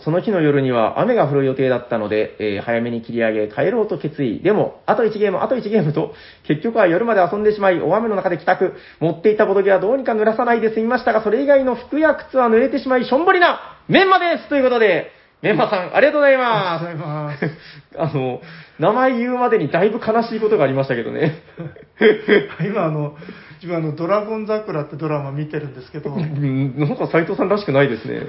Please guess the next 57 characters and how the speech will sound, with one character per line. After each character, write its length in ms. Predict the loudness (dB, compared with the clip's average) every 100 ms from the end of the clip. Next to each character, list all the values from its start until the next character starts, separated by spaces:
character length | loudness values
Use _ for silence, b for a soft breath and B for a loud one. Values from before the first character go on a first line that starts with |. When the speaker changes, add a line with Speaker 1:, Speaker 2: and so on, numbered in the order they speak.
| -8 -8 -20
Speaker 2:
<laughs> 440 | -20 -20 -18 -18 -6
Speaker 1:
ス 40 |
タ 60 | -2
ー 160 | 0
ド 80 | 0
ラ 80 | 0
ゴ 120 | -4
ン 60 | -8
で 60 |
は 120 | -10
な 40 | -10
く 80 | -14
て。 80 | -18 B B B B
は 100 | -4
い。 20 | -2
Speaker 2:
あ 100 | 0
れ 140 | -2
も 180 | -4 -6
な 200 | -6 -6
ん 40 |
か、 140 | -6 -6
そ 140 | -6
の、 340 | -4 -6 -8 -8
オ 160 | -6 -6
ー 20 | -6
プ 80 |
ニ 100 | -6
ン 60 | -6
グ 80 | -6
始 200 | -10 -8
ま 140 | -8
る 80 | -6
ま 160 | -6 -6
で 80 |
す 60 | -8 -10 -10
っ 40 | -10 -8
ご 120 | -2
い 280 | -2 -2 -10 -14 b b b b -6 2
長 300 | 2 4 0
く 100 | -2
て、 140 | -4
今 180 | -2 -4
ち 120 | -6
ょ 40 |
っ 40 | -6
と 100 | -4
思 180 | 0 0
い 40 |
出 120 | 0
し 80 | -4
て 60 | -8
し 100 | -16
ま 80 |
い 40 | -18
ま 100 | -14
し 60 |
た。 60 | -14